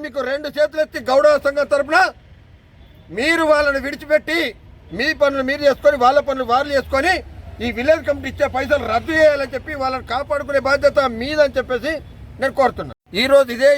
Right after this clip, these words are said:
ఇష్యూపై రాష్ట్ర వ్యాప్తంగా ఉన్నటువంటి గౌడ సోదరులు, వివిధ సంఘాల నాయకులు, అలాగే జై గౌడ కమిటీ కూడా తీవ్రంగా ఈ వీడీసీలను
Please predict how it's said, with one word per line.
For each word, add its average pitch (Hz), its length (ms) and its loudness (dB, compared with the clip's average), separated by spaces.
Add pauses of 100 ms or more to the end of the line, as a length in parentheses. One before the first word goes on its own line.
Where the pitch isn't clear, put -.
ఇష్యూపై 311 400 -10 (360)
రాష్ట్ర 262 460 0
వ్యాప్తంగా 269 440 2
ఉన్నటువంటి 262 380 2 (100)
గౌడ 262 180 4 (100)
సోదరులు, 262 400 2 (120)
వివిధ 254 260 -2 (480)
సంఘాల 269 320 2 (100)
నాయకులు, 262 400 0
అలాగే 269 280 -2 (120)
జై 226 100 0 (120)
గౌడ 277 160 2 (120)
కమిటీ 262 220 -6 (120)
కూడా 262 180 2 (680)
తీవ్రంగా 285 600 0 (400)
ఈ 233 40 -8 (100)
వీడీసీలను 269 580 -2